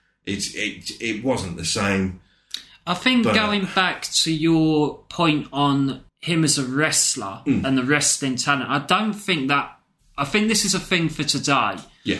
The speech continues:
Speaker 2: I don't think that always matters.
Speaker 1: Mm-hmm.
Speaker 2: If we look at the match at WrestleMania eight between Bret,
Speaker 1: Yeah.
Speaker 2: the emotion.
Speaker 1: Oh, it was
Speaker 2: I don't know if
Speaker 1: sky high.
Speaker 2: anyone remembers. Go back and watch the match. Uh, Bret gets busted open.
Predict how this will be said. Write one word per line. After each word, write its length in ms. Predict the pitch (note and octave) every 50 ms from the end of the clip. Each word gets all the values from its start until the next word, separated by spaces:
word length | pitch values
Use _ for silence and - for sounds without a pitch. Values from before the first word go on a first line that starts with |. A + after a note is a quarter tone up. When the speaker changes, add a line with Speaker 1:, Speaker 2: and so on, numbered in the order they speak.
| - - -
Speaker 2:
I 100 | - D3
don't 340 | C#3+ D3 - F#3 G3 G#3+ A3
think 240 | - - G3+ F#3+ E3+
that 140 | E3 D3+ C3
always 440 | D3 D#3 D3 C3+ C#3 C3+ C3+ - C3
matters. 840 | C3+ C3 C3 C3 B2+ A2 A2 G#2+ G2+ - - - - - - - _ _ _ _
Speaker 1:
Mm-hmm. 280 | A#2+ A#2+ B2 C#3+ D#3 D#3 - _
Speaker 2:
If 160 | F3+ D#3+ -
we 120 | F3 F3+ F#3
look 200 | G#3+ A3 A3 -
at 60 | G3
the 80 | G3
match 320 | F#3 F3+ F3 D#3 B2+ - -
at 60 | D#3
WrestleMania 880 | D3 E3 D#3+ D#3+ - E3+ D3+ D3 D3 D3 C#3+ C#3+ C3+ C#3 C#3+ C#3+ C3+ A#2+
eight 240 | F#2 F#2 - _ _
between 640 | - C3+ B2 - - - C#3+ C3+ C3 B2+ B2 A2 -
Bret, 420 | - C#3 C3+ B2+ A#2 G#2+ - - - - - - _ _
Speaker 1:
Yeah. 100 | - -
Speaker 2:
the 80 | D#3
emotion. 1040 | D#3 C#3+ C#3+ C#3+ D3 D3+ E3 E3 E3 E3+ D#3+ - - - D3 B2 A2+ G2+ G2+ G#2 - _ _ _ _ _ _ _ _ _ _ _ _ _ _ _ -
Speaker 1:
Oh, 200 | F3 E3 D#3 -
it 100 | - G2
was 280 | G2 F#2 - - - -
Speaker 2:
I 80 | D#3 E3+
don't 120 | E3 G3
know 80 | F#3 F#3
if 60 | F#3+ F#3
Speaker 1:
sky 60 | F3+
high. 40 | G3
Speaker 2:
anyone 340 | G3 F#3+ F3+ F3 F3 E3+ D#3+
remembers. 540 | D#3 D#3 D#3+ D#3+ D#3+ D#3 D#3 D#3 C#3+ - -
Go 200 | - D#3+ E3 E3
back 240 | - F3+ E3+ F3
and 100 | - D#3+
watch 300 | D#3+ E3 D3+ - - - -
the 60 | C#3
match. 720 | C3+ C#3+ C#3+ C#3+ C#3 C#3 - - - - - - - - _ _ _ _ - _
Uh, 420 | B2 C3 C3 C3 B2+ B2+ B2+ B2 B2+ -
Bret 320 | - - C3+ C3+ - - -
gets 180 | D#3+ C#3+ -
busted 520 | - - - D3+ C#3+ C#3+ - - - C#3+ C3+
open. 760 | C3+ C3+ C#3 C3+ C3 C3 - C#3+ C#3 C3+ C3 C3+ C3+ C3